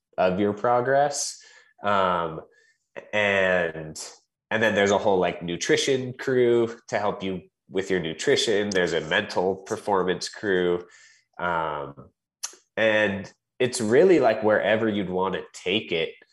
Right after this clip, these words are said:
they'll support it for the most part. So, like, for instance, Ian Walsh, one of the big wave surfers, he came to Red Bull and was like, "Dude, we need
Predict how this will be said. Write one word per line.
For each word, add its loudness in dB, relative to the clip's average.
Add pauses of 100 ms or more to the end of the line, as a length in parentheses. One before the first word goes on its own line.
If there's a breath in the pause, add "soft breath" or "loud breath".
(380)
they'll 4
support -2
it -2
for 0
the -2
most -6
part. -2 (460 soft breath)
So, 0 (300)
like, 0
for 0
instance, -6
Ian -2
Walsh, 4
one -2
of -4
the -6
big -4
wave -2
surfers, -4 (640 soft breath)
he -2 (320)
came 0
to -4
Red 0
Bull 0
and -4
was -4
like, -8
"Dude, -6
we -4
need -6